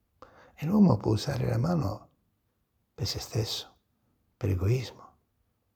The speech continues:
Il fatto che si parli di mano paralizzata indica la situazione dell'uomo chiuso in se stesso,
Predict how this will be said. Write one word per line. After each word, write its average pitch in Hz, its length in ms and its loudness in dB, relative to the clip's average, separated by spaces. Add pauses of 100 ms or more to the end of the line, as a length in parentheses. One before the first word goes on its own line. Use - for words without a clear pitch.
(1120)
Il 101 160 -4
fatto - 280 0
che 107 60 4
si - 160 -2
parli 107 320 0
di 95 80 2
mano 92 300 -2
paralizzata 92 840 -4 (1160)
indica 123 420 2
la 98 100 -2
situazione 180 920 -4
dell'uomo 117 560 2
chiuso - 400 -4
in 127 100 -2
se - 80 -8
stesso, - 580 -8